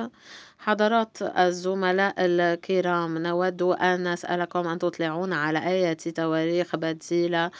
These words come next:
محتملة، آه، في قصر الأمم، حيث نس-، نتمكن من عقد الدورة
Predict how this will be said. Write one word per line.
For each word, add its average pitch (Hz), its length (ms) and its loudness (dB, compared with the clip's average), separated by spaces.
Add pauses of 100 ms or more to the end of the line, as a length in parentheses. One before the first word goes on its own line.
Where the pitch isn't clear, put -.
(320)
محتملة، 175 800 0
آه، 185 640 4
في 247 220 0
قصر 170 380 0
الأمم، 165 800 0
حيث 180 300 2
نس-، 170 320 -2
نتمكن 165 720 -2
من 165 240 -2
عقد 170 360 -2
الدورة 170 640 0